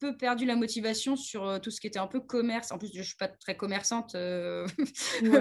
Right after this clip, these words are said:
Speaker 1: en soi. Je suis vraiment, euh, vraiment, je suis, je suis très chevaux, mais les gens, j'ai plus de mal. Et, euh, et en fait, euh, je connais très bien les chevaux. Et en fait, c'était compliqué de, donc là, et, avec les outils que toi, tu proposais dans l'académie, c'est, enfin, c'est ce qui m'intéressait.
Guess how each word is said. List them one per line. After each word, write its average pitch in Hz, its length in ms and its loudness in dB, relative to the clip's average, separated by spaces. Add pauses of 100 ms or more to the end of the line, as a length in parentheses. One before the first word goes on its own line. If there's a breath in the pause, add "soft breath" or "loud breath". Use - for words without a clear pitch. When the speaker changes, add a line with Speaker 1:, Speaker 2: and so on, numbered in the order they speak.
Speaker 1:
en 240 140 0
soi. 262 380 4
Je 254 60 -2
suis 233 100 -2
vraiment, 240 400 6
euh, 196 60 -4
vraiment, 214 260 -4
je 220 80 -8
suis, 196 280 -6
je - 400 -18
suis 240 140 0
très 302 220 6
chevaux, 311 460 6
mais 254 200 8
les 247 160 6
gens, 269 260 6
j'ai 262 140 2
plus 247 300 -2
de 247 100 2
mal. 269 300 4
Et, 208 240 0
euh, 185 260 -4 (600 soft breath)
et 202 100 4
en 208 100 4
fait, 294 260 2
euh, 208 520 0
je - 100 -6
connais 226 200 2
très 269 160 2
bien 269 120 6
les 247 120 6
chevaux. 302 340 0 (540)
Et 202 140 2
en 202 80 -4
fait, 277 140 0
c'était - 240 -6
compliqué 240 420 0
de, 208 600 -2
donc 214 180 -8
là, 302 180 4
et, 233 220 4
avec 202 140 -2
les 226 160 -2
outils 269 200 -2
que - 120 -12
toi, 247 160 -2
tu 247 160 -2
proposais 208 420 -2
dans 202 140 -2
l'académie, 196 480 2
c'est, 226 340 -6
enfin, 180 140 -4
c'est 185 100 -8
ce - 100 -8
qui 226 120 -2
m'intéressait. 208 520 0